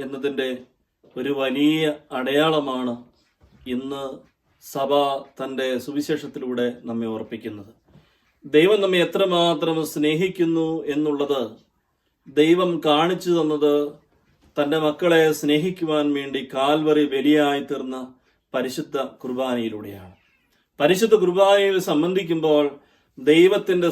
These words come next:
സ്നേഹത്തിൻ്റെ പ്രഘോഷണമാണ് നമ്മൾ ആചരിക്കുക. അങ്ങനെ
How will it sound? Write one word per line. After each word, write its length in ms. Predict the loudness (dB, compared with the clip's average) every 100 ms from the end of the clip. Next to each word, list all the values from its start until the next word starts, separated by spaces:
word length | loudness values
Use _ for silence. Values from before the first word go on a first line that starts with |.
| 0
സ്നേഹത്തിൻ്റെ 600 | 0 0 -2 -2 0 0 0
പ്രഘോഷണമാണ് 880 | 0 2 0 0 -4 -2 -2 -2 -8 -14 _ _ _ -8
നമ്മൾ 180 | -6 -2 -2
ആചരിക്കുക. 480 | -4 -8 -12 -16 -20 -20 _ _ _ _ _ -6
അങ്ങനെ 320 | -2 2 2